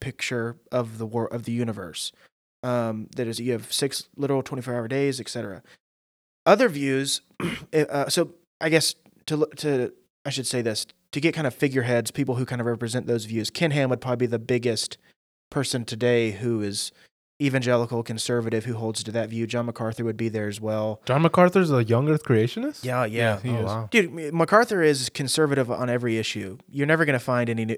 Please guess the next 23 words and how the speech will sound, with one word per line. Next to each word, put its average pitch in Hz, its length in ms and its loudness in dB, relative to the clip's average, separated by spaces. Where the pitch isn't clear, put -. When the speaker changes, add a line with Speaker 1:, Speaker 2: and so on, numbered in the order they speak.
Speaker 1:
uh, 120 60 -4
nu-, 113 160 -6
nuance, 131 540 0
<laughs> - 40 -8
I - 100 -8
would - 100 -6
say, 175 300 2
with 190 200 6
Speaker 2:
<laughs> 180 140 0
Speaker 1:
MacArthur. 160 280 6
I - 20 8
love 226 160 8
MacArthur, 151 500 4
but 139 200 0
you're 139 100 0
not 151 160 4
gonna 147 140 -2
find 135 300 -4
much 117 300 -8
Speaker 2:
Uh-huh. 101 160 0
Speaker 1:
nuance. 113 400 -2
Um, 135 400 4
uh, 127 320 6